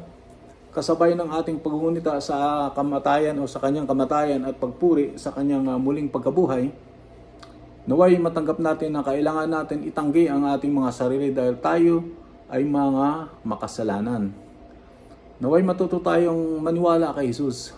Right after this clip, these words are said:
sa pamamagitan ng, ah, sa pamamagitan ng paniniwala sa kanyang mga salita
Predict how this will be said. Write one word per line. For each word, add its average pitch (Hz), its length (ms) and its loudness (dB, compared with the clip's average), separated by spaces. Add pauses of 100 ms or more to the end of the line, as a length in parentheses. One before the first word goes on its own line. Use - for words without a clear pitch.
sa - 160 -16
pamamagitan 143 720 0
ng, 131 300 2 (1000)
ah, 127 720 0 (3000)
sa 160 200 2
pamamagitan 170 360 4
ng 160 120 0
paniniwala 151 640 2
sa 143 120 -4
kanyang 143 280 0
mga 135 200 0
salita 131 320 0